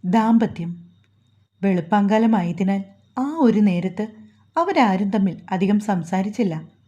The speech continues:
ഭദ്രയോട് "പോയി കിടന്ന് ഉറങ്ങിക്കോളാൻ" സരസ്വതി പറഞ്ഞു. സരസ്വതിയും ആകെ ടയേർഡായിരുന്നു.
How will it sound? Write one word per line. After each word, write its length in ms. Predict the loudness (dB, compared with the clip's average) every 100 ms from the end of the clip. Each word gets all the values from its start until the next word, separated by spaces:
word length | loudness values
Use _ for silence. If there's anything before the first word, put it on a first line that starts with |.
| _ _ _ _ _ _ -2
ഭദ്രയോട് 560 | 0 0 0 0 -2 -6 -16 _ _ _ _
"പോയി 240 | 2 2 2
കിടന്ന് 380 | 0 0 0 -4 -10 _ _
ഉറങ്ങിക്കോളാൻ" 680 | 0 2 2 0 0 -2 -2 -8
സരസ്വതി 500 | -8 -6 -6 -4 -4
പറഞ്ഞു. 340 | -2 -2 -2 -4 -6 -18 _ _ _ _ _ _
സരസ്വതിയും 540 | -2 0 0 -2 2 2
ആകെ 160 | 2 0
ടയേർഡായിരുന്നു. 680 | 0 0 0 -2 -2 -6